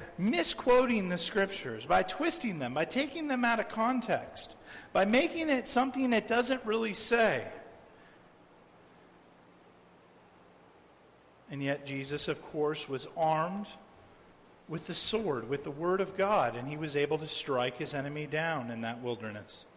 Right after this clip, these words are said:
This is why when Paul is warning the Galatians in chapter one of that book not to embrace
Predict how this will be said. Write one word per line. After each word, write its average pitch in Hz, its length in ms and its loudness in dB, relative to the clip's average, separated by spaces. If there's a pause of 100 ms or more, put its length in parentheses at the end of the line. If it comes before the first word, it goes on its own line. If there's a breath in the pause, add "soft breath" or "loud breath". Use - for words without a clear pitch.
(1600 loud breath)
This 202 140 4
is 180 160 0
why 180 320 6
when 190 220 2
Paul 220 520 6
is 196 180 2
warning 196 380 0
the 185 60 0
Galatians 190 680 2
in 180 60 -6
chapter 185 380 2
one 175 240 2
of 175 80 -2
that 175 200 4
book 185 220 2
not 190 280 0
to 196 180 2
embrace 160 720 2